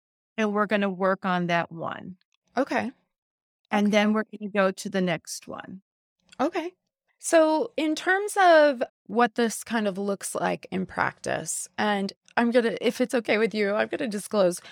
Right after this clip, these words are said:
Speaker 2: Christine actually sees Jack. So you may recognize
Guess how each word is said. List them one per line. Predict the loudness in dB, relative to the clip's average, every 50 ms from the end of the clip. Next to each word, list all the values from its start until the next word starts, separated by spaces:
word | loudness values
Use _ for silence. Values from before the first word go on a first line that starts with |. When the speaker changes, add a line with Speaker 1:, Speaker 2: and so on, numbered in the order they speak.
| -20 _ -10
Speaker 2:
Christine | -6 -4 -4 -4 -2 -2 0 0 2
actually | 0 0 0 -2 -2 -2 -2 -2
sees | -2 -2 0 0 0 0 0 -2
Jack. | 0 2 2 2 2 0
So | 2 2
you | 2 4 4
may | 2 2 2 2 2 2 2
recognize | 4 6 6 8 8 6 2 2 2 2 0 2 0 0 -4 -6 -8